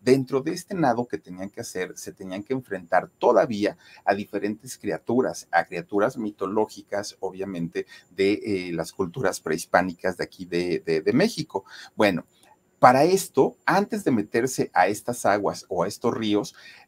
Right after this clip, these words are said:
los dioses les daban objetos con los cuales se pudieran defender, flechas, cuchillos, todo de, de piedras, ¿no?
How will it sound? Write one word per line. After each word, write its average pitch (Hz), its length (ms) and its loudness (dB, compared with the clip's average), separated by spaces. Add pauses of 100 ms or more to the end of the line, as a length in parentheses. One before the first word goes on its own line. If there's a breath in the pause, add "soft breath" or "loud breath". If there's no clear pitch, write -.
(200)
los 139 280 4
dioses 131 600 0
les 101 280 -4
daban 120 540 4
objetos - 580 -6
con 92 140 -4
los 92 160 -10
cuales 92 260 0
se 101 100 -8
pudieran 82 400 -4
defender, 117 480 -2 (360 soft breath)
flechas, 90 760 0
cuchillos, 95 800 -6
todo 143 280 6
de, 98 200 2
de 82 140 -6
piedras, 151 560 -2
¿no? 151 160 -4